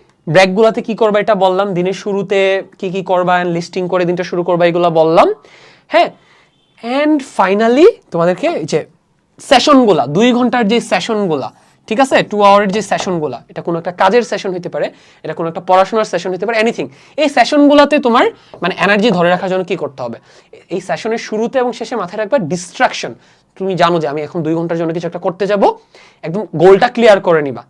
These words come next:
যে এই দুই ঘন্টা আমাকে এতটুকু কাজ করতেই হবে। And এটা কেন করতেছো, পারপাসটা ক্লিয়ার করে নিবা। দেখবা মাইন্ড অনেক বেশি এনার্জি পাচ্ছে কাজটা করার জন্য। আমাদের পারপাস যখন ক্লিয়ার থাকে তখন, আহ, আমরা এনার্জি পাই,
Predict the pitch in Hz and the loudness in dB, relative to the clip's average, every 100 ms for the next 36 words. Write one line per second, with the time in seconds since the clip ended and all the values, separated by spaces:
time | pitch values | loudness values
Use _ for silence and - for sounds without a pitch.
0 | - - 196 208 214 226 240 220 220 - | -10 -4 -2 -2 -2 -2 0 0 -2 -6
1 | 202 240 240 269 277 277 - 277 - 202 | -6 -6 -6 -4 -4 -4 -2 -2 0 0
2 | 214 151 120 - _ _ 185 240 262 277 | 0 -2 -6 -16 _ _ -2 0 2 4
3 | 285 302 285 262 254 214 190 185 208 196 | 4 4 2 0 -2 0 2 0 -2 -2
4 | 180 202 233 359 - 151 156 220 392 - | 0 0 0 0 0 -6 0 0 0 -10
5 | - _ 160 151 190 320 - - _ - | -20 _ -6 -2 2 2 0 -10 _ -8
6 | 156 175 185 196 165 170 160 165 151 165 | -4 -2 -2 -2 -2 -2 -2 -2 -4 -6
7 | 156 - 175 170 165 147 127 113 139 135 | -12 -10 -2 2 2 -2 -10 -10 -10 -2
8 | 160 170 180 170 190 180 190 180 202 233 | 0 2 0 0 -6 -2 -2 -2 -4 -6
9 | 175 233 381 _ _ _ - 143 139 135 | -4 -4 -6 _ _ _ -8 -4 -4 -4
10 | 151 160 170 170 147 156 - | -4 0 0 0 -4 -12 -16